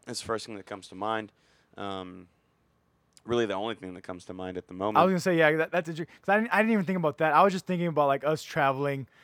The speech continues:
Speaker 2: and, 'cause I, honestly, honestly, I'm, I am still trying to think of, like, a specific scenario where five hundred dollars on the table is like, "Hey, guys,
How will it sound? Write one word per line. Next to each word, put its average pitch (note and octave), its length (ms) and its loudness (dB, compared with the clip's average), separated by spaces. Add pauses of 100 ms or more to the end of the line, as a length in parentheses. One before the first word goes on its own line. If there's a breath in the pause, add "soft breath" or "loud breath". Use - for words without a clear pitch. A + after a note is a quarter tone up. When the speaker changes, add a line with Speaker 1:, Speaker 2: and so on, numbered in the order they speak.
(240 soft breath)
Speaker 2:
and, C3 580 -6 (180 soft breath)
'cause - 140 -2
I, - 200 -4
honestly, F3 260 4
honestly, D3+ 340 2
I'm, C#3+ 180 -2
I C#3 120 -2
am C#3+ 160 -2
still - 360 -4
trying C#3 240 -4
to B2+ 60 -10
think C#3+ 180 -6
of, C3+ 140 -4
like, B2+ 140 -2
a B2+ 40 -8
specific C3+ 600 -6 (480 soft breath)
scenario C#3+ 880 -2 (400 soft breath)
where C3 500 0 (880)
five D3+ 200 2
hundred D3 160 -6
dollars C#3 260 0
on C#3 80 -8
the B2+ 80 -8
table D3 280 0
is C3+ 60 -2
like, B2+ 140 -6
"Hey, C#3+ 160 -4
guys, A#2+ 360 -4